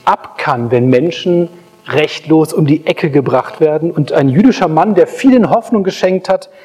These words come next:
keine anständige Bestattung erhält? Was für einer ist Nikodemus? Genau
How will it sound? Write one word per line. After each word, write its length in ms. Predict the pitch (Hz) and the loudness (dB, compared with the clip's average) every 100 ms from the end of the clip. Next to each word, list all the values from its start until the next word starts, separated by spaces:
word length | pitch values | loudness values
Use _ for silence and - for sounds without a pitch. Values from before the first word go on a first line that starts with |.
| - _ _ _ _ _ _ _ _ _ | -20 _ _ _ _ _ _ _ _ _
keine 280 | - 170 185 | -6 -4 -4
anständige 420 | 165 - 160 151 | -6 -6 -4 -2
Bestattung 460 | 143 147 196 - 135 | -4 -2 -4 -4 -6
erhält? 520 | 117 120 107 101 - _ _ _ _ _ _ _ _ _ _ _ _ _ _ _ _ _ | -4 -2 -2 -2 -10 _ _ _ _ _ _ _ _ _ _ _ _ _ _ _ _ _
Was 220 | - - | -6 -6
für 200 | - - | -4 -2
einer 380 | 156 165 160 175 | -2 0 0 2
ist 240 | 180 - | -2 -2
Nikodemus? 800 | 165 170 151 135 143 170 175 - - - - - - - _ _ _ _ _ | -4 0 2 4 4 4 0 -8 -20 -20 -20 -20 -20 -20 _ _ _ _ _
Genau 680 | - 160 147 156 170 - - | -2 0 0 0 -2 -8 -20